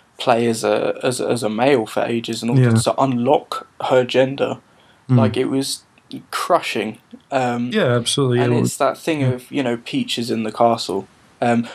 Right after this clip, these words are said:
Speaker 1: I mean, not completely. Like, what I find interesting about it is that as time's gone on and the, uh, the Mario and Luigi R P Gs have done this a lot, and Paper Mario's done this quite frequently,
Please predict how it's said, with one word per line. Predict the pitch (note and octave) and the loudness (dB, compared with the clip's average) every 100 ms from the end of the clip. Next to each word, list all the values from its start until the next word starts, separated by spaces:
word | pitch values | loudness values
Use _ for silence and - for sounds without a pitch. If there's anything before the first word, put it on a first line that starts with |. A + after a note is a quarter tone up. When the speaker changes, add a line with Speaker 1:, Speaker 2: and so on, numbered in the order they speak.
| - _ _ _ - | -20 _ _ _ -4
Speaker 1:
I | C#3 | 0
mean, | D3 D3 D3+ | 2 0 2
not | E3+ - | 0 -2
completely. | E3 D#3 G3 B2+ G#2+ | -8 -2 0 0 0
Like, | A#2+ | 2
what | B2+ B2+ | 2 2
I | B2+ | 2
find | - C#3 C3+ | 0 0 0
interesting | C#3+ C3+ B2+ C3 | -4 -4 -6 -4
about | B2+ B2 B2 | -2 2 0
it | A#2+ B2+ | 0 -4
is | B2 | -4
that | - G#2+ | -4 -4
as | A#2+ | -4
time's | - C#3+ B2+ - | 0 0 2 0
gone | B2 B2 | 2 2
on | B2 A2+ - | 2 0 -4
and | - A#2+ A2+ | -4 -4 -4
the, | A2+ A#2+ | -2 0
uh, | A#2+ B2+ B2+ | 2 2 0
the | - | 0
Mario | B2 C3 B2+ | 2 2 4
and | B2 | 2
Luigi | A2+ A#2+ B2+ B2+ A#2+ | 0 -2 -2 -2 0
R | A2+ A#2+ | 0 -2
P | - G#2+ | -6 -8
Gs | A2 A2 | -6 -6
have | G2+ | 0
done | A2 G#2+ | 0 0
this | G#2+ | -4
a | G#2 | -2
lot, | G#2 G#2 - | 0 2 0
and | A#2 A#2 | -4 0
Paper | A#2+ A#2 | 0 0
Mario's | A#2 A#2 A2+ G#2 G#2 | 2 4 4 2 0
done | G2 F#2+ | -2 -2
this | G2 - | -4 -4
quite | - G#2 | 0 0
frequently, | - G#2+ A2 G#2 G#2 | 0 -6 -4 -6 -6